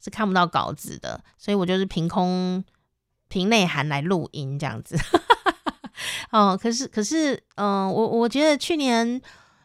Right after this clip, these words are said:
这一个非常辛苦的年哦，对我来说是一个很大的改变。那我觉得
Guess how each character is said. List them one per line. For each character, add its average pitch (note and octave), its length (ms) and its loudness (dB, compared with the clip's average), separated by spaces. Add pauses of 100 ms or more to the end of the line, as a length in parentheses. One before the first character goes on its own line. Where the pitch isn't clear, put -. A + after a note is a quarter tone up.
(140)
这 D4+ 140 2
一 D4 280 0
个 A#3+ 260 2
非 G#4 540 2
常 A#3+ 240 2
辛 C#4+ 280 0
苦 F#3 240 0
的 F3 120 2
年 E3+ 320 0
哦， F#3 80 2
对 C#4 100 0
我 B3+ 80 2
来 F#3+ 160 2
说 A3+ 160 -4
是 B3 100 -4
一 A#3 60 -4
个 G#3+ 100 -2
很 E3+ 160 -2
大 F#3 320 0
的 G#2 260 -10
改 A2 260 -6
变。 - 440 -6 (300)
那 F#3+ 280 2
我 E3+ 180 4
觉 F3 200 0
得 D#3+ 580 -2